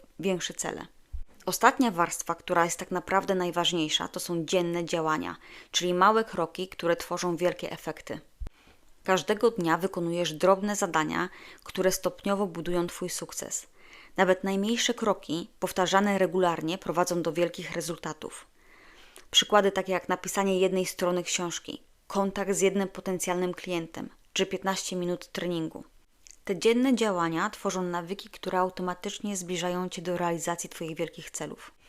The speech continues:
Podsumowując, jak te warstwy działają razem. Pierwsze, Twoja wielka wizja to punkt docelowy. Druga warstwa, czyli cele,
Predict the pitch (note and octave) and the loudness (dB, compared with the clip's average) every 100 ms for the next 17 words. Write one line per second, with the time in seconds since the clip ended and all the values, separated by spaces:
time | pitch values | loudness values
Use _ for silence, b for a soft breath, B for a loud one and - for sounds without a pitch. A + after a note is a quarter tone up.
0 | b b - A3+ A#3 - A3 G#3+ E3+ E3+ | b b 0 0 2 2 2 0 0 -2
1 | D#3+ F#3 G3+ - G#3 A3+ - B3+ C#4 - | 0 0 -2 0 0 0 -2 -4 -4 -10
2 | D#3+ F3 F3 - - E3+ D#3+ E3 E3+ E3 | -2 -2 -2 -10 -6 -2 2 2 0 -2
3 | D#3 - - - b b b b b b | -4 -6 -10 -14 b b b b b b
4 | b _ - F#3+ F3 F#3 G3+ - G#3 G#3+ | b _ 2 4 4 0 -2 -2 2 4
5 | F3+ A3 A3+ G#3 F#3 E3+ D#3+ F#3 - _ | 4 4 2 -4 -6 -6 -2 -2 -4 _
6 | F#3 F#3 - G#3 G3+ - - F#3 - F3 | -4 -4 -4 -2 -2 -6 -6 -4 -2 -2
7 | E3 - - - - - b b b b | -2 -6 -16 -20 -20 -20 b b b b
8 | b - F#3 A#3+ G#3+ E3+ F3 E3+ - F3 | b -4 2 6 6 4 -2 -2 -6 -6
9 | - F#3 F3 - G3 F#3 | -6 -8 -8 -2 2 2